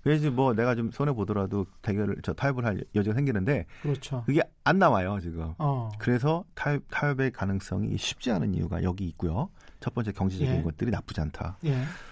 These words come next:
Speaker 1: 두 번째가 이제 아까 질문에 대한 답인데 뭐냐면
Speaker 2: 음.
Speaker 1: 중국이 외교적인 자신감이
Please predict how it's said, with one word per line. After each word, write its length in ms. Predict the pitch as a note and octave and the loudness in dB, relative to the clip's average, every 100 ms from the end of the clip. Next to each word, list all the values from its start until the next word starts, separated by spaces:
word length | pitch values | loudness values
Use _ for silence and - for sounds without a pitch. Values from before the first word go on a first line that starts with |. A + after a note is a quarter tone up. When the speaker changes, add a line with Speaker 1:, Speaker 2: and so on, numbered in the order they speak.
| - - | -16 -4
Speaker 1:
두 160 | - | -2
번째가 680 | A2+ D3+ C#3+ C#3 C3+ C#3 C3+ | 2 2 0 0 2 2 2
이제 140 | A2+ - | 0 -4
아까 220 | - G#2+ | -4 -4
질문에 460 | G2+ G2 G2 F#2 F2 | 0 0 0 0 -2
대한 180 | F2 E2 | -4 -4
답인데 420 | F#2 F2 E2 F#2 | -4 -2 -4 -2
뭐냐면 400 | E2 D#2+ A#2+ F2 | 0 2 2 0
Speaker 2:
음. 60 | D#2 - - - | -4 -14 -20 -10
Speaker 1:
중국이 580 | - G#2 G2+ - F2 D2+ - - - - - - - - - | -2 0 0 0 -2 -4 -10 -12 -12 -12 -16 -18 -18 -16 0
외교적인 580 | F#2+ C#3+ G#3+ G3+ F3+ F3+ | 2 4 2 0 0 0
자신감이 720 | C3 F#2+ A2+ G2 F2 F2+ C#3+ | -2 -2 -2 0 0 -2 -2